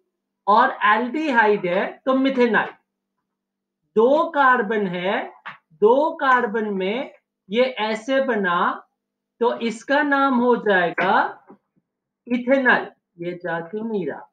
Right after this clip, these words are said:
ओके, गया। ओके, तो इसका नाम, two carbons is there,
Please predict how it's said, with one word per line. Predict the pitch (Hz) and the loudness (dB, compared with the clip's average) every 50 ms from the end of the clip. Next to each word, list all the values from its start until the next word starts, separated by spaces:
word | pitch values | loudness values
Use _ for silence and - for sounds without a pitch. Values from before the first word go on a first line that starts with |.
| _ - | _ -12
ओके, | 143 139 - - 123 | -12 -12 -12 -14 -18
गया। | - _ - - _ _ _ _ _ _ - 175 190 | -18 _ -20 -20 _ _ _ _ _ _ -2 0 0
ओके, | 196 190 - 240 269 269 | 0 2 2 4 4 4
तो | - - - _ _ _ _ _ - 240 240 240 240 240 | 2 0 -8 _ _ _ _ _ -2 -2 -2 0 0 0
इसका | 247 - - - 294 302 302 | 0 -2 -2 0 2 2 2
नाम, | 285 262 - 208 214 226 285 302 370 - _ _ _ - | 4 2 4 4 4 2 0 -2 -6 -12 _ _ _ -2
two | 302 330 339 339 - 311 | 0 0 0 0 0 0
carbons | 262 240 226 233 202 196 233 226 214 220 - | 4 4 4 4 4 0 0 -2 -2 -2 0
is | 226 208 190 165 156 - | 2 2 2 0 -2 -2
there, | 185 175 175 196 233 277 | 0 2 2 2 2 0